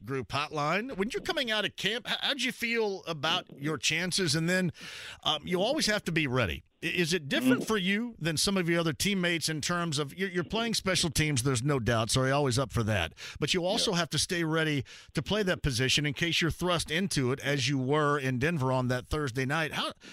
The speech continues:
Speaker 1: how do you keep yourself ready for whatever might happen given your situation?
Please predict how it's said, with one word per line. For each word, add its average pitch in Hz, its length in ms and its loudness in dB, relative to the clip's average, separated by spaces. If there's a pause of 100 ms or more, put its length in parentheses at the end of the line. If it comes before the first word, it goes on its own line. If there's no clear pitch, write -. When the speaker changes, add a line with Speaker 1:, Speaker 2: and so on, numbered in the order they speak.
(100)
Speaker 1:
how 233 100 0
do 320 60 0
you 339 100 0
keep - 300 -2
yourself 190 460 2
ready 156 280 2
for 139 200 0
whatever 139 500 0
might 107 320 2
happen 95 380 2
given 101 200 2
your 95 120 2
situation? 76 640 0